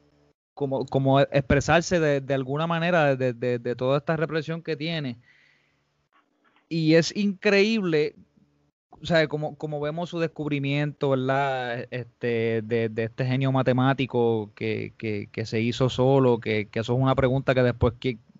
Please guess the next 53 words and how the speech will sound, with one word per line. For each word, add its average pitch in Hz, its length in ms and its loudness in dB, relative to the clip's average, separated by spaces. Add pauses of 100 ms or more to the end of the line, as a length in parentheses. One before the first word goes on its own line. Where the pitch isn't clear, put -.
(120)
que - 100 -12
me 120 160 -4
gustaría 113 380 2
que 127 100 0
Alexis 131 300 0
abordara 127 420 2
sobre 127 220 -4
el 113 100 -6
tema, 123 460 -6
a, 113 100 -4
a 107 180 -4
ver, 113 200 -4
a 107 80 -2
ver 117 120 0
si, 127 440 -2
si 120 200 -4
esto 123 280 0
es 127 40 2
a-, 120 220 0
si - 160 -8
esto 123 160 -6
es 131 60 0
así. 127 420 -2
Yo, 120 280 -4
yo 117 120 -6
leí 123 200 -2
sobre 131 800 2
Ramanujan, 127 680 2
no 131 100 2
sé 127 120 0
si 139 140 2
el 135 180 0
nombre 135 260 0
se 135 120 0
pronuncia 135 380 -2
así, 135 180 -4
sobre 127 220 -2
el 120 60 -4
matemático 120 1120 0
hindú 123 480 0 (920)
del 120 240 -4
que 131 100 -2
el 113 80 -4
profesor 120 500 0
habla, 139 380 4
y, 110 280 -4
y 117 40 -6
resulta 117 440 -2
que 147 100 2
el, 139 280 -2
el 117 140 -6
tipo 120 200 -4
existió. 147 560 2